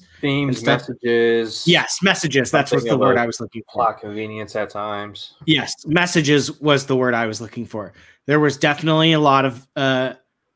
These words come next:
Speaker 2: underlying messages that were shown and portrayed during this movie, um, and that may have made the plot, uh, in the main story, like,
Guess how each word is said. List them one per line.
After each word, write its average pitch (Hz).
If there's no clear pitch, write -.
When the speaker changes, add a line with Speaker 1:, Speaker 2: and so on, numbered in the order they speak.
Speaker 2:
underlying 139
messages 147
that 131
were 131
shown 143
and 139
portrayed 147
during 151
this 143
movie, 156
um, 120
and 139
that 135
may 147
have 143
made 147
the 127
plot, 143
uh, 139
in 131
the 131
main 135
story, 135
like, 135